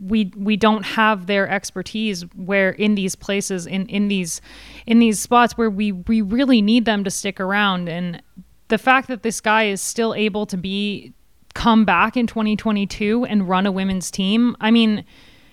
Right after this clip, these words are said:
it just, this is why, this is why these women leave the sport and we don't have them around. And it's really, really sad because this sport is,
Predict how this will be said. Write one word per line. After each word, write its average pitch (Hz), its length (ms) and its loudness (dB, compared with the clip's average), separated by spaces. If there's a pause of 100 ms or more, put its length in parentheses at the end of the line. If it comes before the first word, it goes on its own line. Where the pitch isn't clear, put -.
(260)
it 226 160 2
just, - 360 0 (720)
this 269 320 4
is 285 160 4
why, 233 400 4
this 190 220 -4
is 226 160 -2
why 220 280 4
these 214 220 -2
women 220 320 2
leave 214 280 -2
the 214 80 -2
sport 233 500 0
and 214 160 0
we 214 80 2
don't 208 320 0
have 220 280 0
them 208 140 0
around. 196 500 0
And 202 180 0
it's 208 160 0
really, 233 480 6
really 220 360 2
sad 175 540 0
because 190 400 -2
this 196 180 -4
sport 214 440 -2
is, 175 320 -4